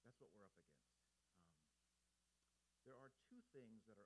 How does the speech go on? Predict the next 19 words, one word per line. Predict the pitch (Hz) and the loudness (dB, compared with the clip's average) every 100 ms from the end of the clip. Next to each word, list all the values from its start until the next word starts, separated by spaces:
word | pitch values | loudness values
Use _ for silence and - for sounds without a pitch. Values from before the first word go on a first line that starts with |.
| 98 | 2
underway | 104 95 87 90 87 85 80 - | 0 0 2 2 0 -2 -4 -4
right | 101 87 | -2 -2
now | 95 90 | -2 -2
in | 87 | -2
your | 82 | -4
life. | 92 87 82 80 73 - - - - - - - - - - | -6 -6 -6 -6 -8 -12 -16 -18 -18 -18 -18 -18 -18 -12 -6
Two | 147 - | -6 -4
things. | 69 - - - - - - - - - - | -8 -12 -16 -16 -18 -16 -16 -16 -18 -12 -4
The | 107 107 | 2 4
way | 135 | 4
you've | 160 156 | 4 2
been | 175 127 | 2 2
raised, | 98 95 127 - - - - - - - - - - - - 95 | 2 2 0 -4 -14 -18 -18 -18 -18 -18 -18 -18 -18 -18 -10 -8
the | |
desires | 90 87 107 127 147 139 | -6 0 2 4 2 2
that | 135 | 2
are | 135 | 2
in | |
your | 139 | 0